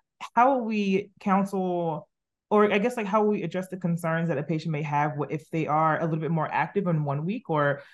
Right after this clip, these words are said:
less active, um, the following week, and the dosage is there. Um, I think some patients would have questions about that. And then the other thing is things like snacking or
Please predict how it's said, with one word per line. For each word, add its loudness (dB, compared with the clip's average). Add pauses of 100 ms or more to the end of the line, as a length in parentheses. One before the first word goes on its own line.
(120)
less -2
active, 0 (100)
um, 0 (100)
the -4
following 4
week, -8
and 0
the -2
dosage -4
is -6
there. -2 (420)
Um, 4 (300)
I 4
think 2
some 0
patients -2
would 0
have -2
questions -4
about -2
that. 2
And 0
then 0
the 0
other -2
thing -4 (360)
is 4
things -4
like -6
snacking -2
or 0